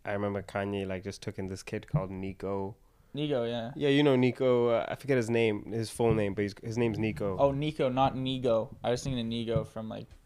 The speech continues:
Speaker 2: Bape, like, the Bape creator of Bape. Different
Speaker 1: Oh,
Speaker 2: thing.
Speaker 1: no.
Speaker 2: My bad.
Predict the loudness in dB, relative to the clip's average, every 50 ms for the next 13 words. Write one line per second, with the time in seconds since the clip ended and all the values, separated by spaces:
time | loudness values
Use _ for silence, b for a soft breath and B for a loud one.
0 | -10 -6 -6 -4 -4 -6 -8 -10 -16 -20 -18 -16 -16 -16 -14 -14 -12 -12 -12 -12
1 | -14 -16 -14 -12 -12 -12 -12 -12 -14 -14 -14 -14 -16 -16 -18 _ _ _ _ _
2 | -6 -2 0 0 0 0 0 0 -2 -2 -2 -2 -4 -6 -8 -8 -10 -12 -12